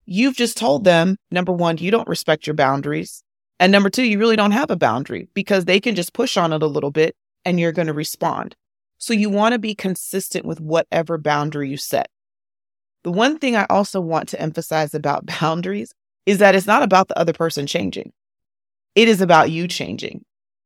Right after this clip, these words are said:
It is about you saying, "This is where my boundary is,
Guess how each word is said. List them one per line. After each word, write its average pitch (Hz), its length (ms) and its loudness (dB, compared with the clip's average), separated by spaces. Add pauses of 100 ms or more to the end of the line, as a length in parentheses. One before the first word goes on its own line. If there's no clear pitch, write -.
(120)
It 202 160 6
is 196 140 2
about 170 320 4
you 208 580 -4
saying, 170 480 0
"This 190 240 -2
is 226 140 -2
where 208 160 4
my 214 160 4
boundary 147 500 0
is, 139 460 -4